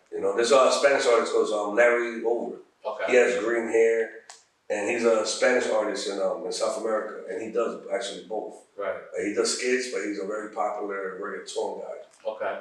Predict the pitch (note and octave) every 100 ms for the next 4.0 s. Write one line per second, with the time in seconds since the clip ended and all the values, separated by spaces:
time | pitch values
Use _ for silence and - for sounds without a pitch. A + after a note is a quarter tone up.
0 | - - G2+ - - A#2 D3 C3+ C3+ C3
1 | C3+ D3+ - - A2+ A2 A#2+ B2 - -
2 | E3+ D#3 D3 C#3+ C3+ A#2+ B2 A#2+ A#2+ A2+
3 | A2 A#2 A2 A#2 A#2+ C#3 C3+ B2+ A#2+